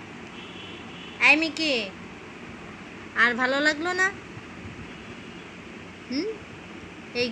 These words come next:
গরমের ভেতরে চাদরের নিচেই কেউ শয়?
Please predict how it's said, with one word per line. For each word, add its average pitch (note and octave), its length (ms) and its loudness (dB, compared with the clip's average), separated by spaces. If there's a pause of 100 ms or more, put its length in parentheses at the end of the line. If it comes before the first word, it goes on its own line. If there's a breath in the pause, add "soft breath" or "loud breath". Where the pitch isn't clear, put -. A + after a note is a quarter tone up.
গরমের C4 480 6
ভেতরে C4+ 420 6 (840)
চাদরের A3+ 480 6
নিচেই C4 360 2
কেউ C#4 140 6 (160)
শয়? B3+ 340 8